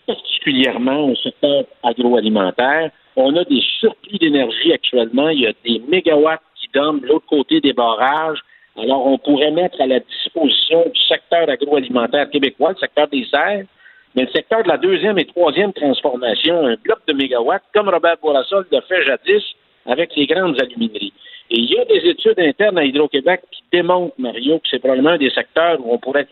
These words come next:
créer le plus de valeur ajoutée, puis probablement le plus d'emplois, et qui aurait des impacts et des retombées très intéressants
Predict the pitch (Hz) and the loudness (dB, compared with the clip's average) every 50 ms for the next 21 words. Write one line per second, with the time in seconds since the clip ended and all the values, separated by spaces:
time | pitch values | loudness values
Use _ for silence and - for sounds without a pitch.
0 | _ _ _ _ _ _ - - 147 147 170 196 185 156 131 - - - 226 262 | _ _ _ _ _ _ -6 -2 0 2 4 4 2 0 -2 -4 -8 -2 2 2
1 | 247 214 - 175 165 147 156 156 180 190 175 160 143 127 117 120 _ - 196 220 | 2 2 2 0 0 0 2 2 2 2 2 2 -2 -2 -4 -10 _ -10 -10 -10
2 | 202 - - - _ - 160 165 156 151 143 139 160 175 160 - _ - 208 196 | -10 -12 -16 -16 _ -2 2 2 4 4 4 2 2 0 0 -2 _ 0 2 2
3 | 151 139 143 127 117 - 127 131 151 196 226 226 _ _ _ _ _ _ - 165 | 2 2 0 -2 -2 -2 0 2 2 2 2 0 _ _ _ _ _ _ 0 0
4 | 185 208 196 - - 143 127 127 170 208 175 143 113 101 123 113 104 - 165 180 | 0 0 0 0 0 2 4 4 4 2 2 0 0 0 -2 -4 -2 -2 -2 -4
5 | - _ _ _ _ _ - 123 120 127 127 120 120 117 - 117 107 107 151 165 | -4 _ _ _ _ _ -8 -6 -2 -2 0 -2 -2 0 -2 -2 -2 0 -2 -2
6 | - - 175 170 147 143 135 - 131 113 104 95 - 143 151 | -2 -2 -2 0 0 0 0 0 0 0 0 -2 0 -2 -2